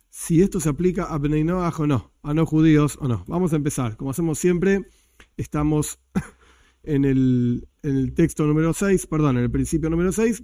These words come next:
Primero el texto. Primero vamos a lo, a lo básico, el texto que escribe el Rambam. En este caso yo subrayé algunas palabras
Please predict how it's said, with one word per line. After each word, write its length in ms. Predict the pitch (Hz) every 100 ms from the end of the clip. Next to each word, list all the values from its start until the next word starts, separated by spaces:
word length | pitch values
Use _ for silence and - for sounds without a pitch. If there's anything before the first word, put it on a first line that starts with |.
| -
Primero 320 | 175 202 226
el 120 | 208 -
texto. 480 | 180 - 147 135 _ _
Primero 300 | - 175 214
vamos 260 | 208 202 170
a 60 | 170
lo, 520 | 165 156 151 143 151
a 60 |
lo 100 | 165
básico, 440 | 185 190 180 170 156
el 180 | 175 147
texto 600 | 208 196 - 190 175 -
que 80 | -
escribe 260 | 165 165 160
el 80 | 143
Rambam. 380 | 127 117 117 -
En 240 | 165 180 220
este 340 | 240 - 202
caso 320 | 214 208 214
yo 160 | 190 190
subrayé 460 | - 160 147 135
algunas 240 | 165 160 147
palabras 540 | 143 139 147 180 -